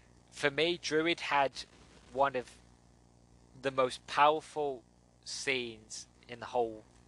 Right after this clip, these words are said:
film. Basically, 'cause they've been there for a good seven thousand years, they've seen humanity destroy each other. You, they've seen humanity destroy itself, rebuild, destroy itself, rebuild. And Druid's got to the point where he's like,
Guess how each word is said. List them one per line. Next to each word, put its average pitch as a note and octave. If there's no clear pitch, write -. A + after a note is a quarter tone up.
film. A2+
Basically, E3
'cause D#3+
they've E3+
been C3
there C3+
for -
a B2
good B2
seven A#2
thousand A2
years, A2
they've C#3
seen C#3+
humanity A2+
destroy A#2
each -
other. F2
You, A#2
they've B2+
seen D3+
humanity B2
destroy C3+
itself, A#2
rebuild, A2+
destroy A#2
itself, A2+
rebuild. A2
And B2+
Druid's D3+
got C#3
to -
the A#2
point C#3+
where B2+
he's A#2
like, A#2+